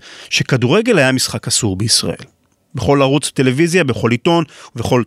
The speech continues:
תוכנית רדיו, מסקרים את הליגות בספרד ובאנגליה, מתלהבים מהמונדיאל ומדברים על מסי ורונלדו כאילו היו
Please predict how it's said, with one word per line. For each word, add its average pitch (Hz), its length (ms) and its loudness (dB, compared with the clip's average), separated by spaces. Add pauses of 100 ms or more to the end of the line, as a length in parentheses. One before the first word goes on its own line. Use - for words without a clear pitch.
תוכנית 101 380 -6
רדיו, 151 320 2 (340)
מסקרים 143 680 0
את 135 140 -4
הליגות 123 500 0
בספרד 113 520 0
ובאנגליה, 160 600 2 (340)
מתלהבים 196 680 2
מהמונדיאל 107 920 0
ומדברים 151 460 0
על 131 100 2
מסי 135 420 0
ורונלדו 180 720 0
כאילו 143 360 0
היו 113 220 0